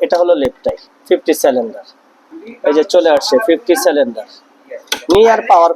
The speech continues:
কত আপনার? নিয়ার পাওয়ার কত? ওয়ান। চলে আসছে ওয়ান।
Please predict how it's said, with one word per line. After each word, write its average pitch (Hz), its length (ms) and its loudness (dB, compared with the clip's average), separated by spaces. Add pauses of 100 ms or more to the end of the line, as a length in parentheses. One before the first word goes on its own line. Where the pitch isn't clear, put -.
কত 151 200 0
আপনার? 117 340 -4 (1300)
নিয়ার 190 260 2
পাওয়ার 196 340 0
কত? 139 180 0
ওয়ান। 135 340 2 (1300)
চলে 196 240 0
আসছে - 260 -4
ওয়ান। 120 260 2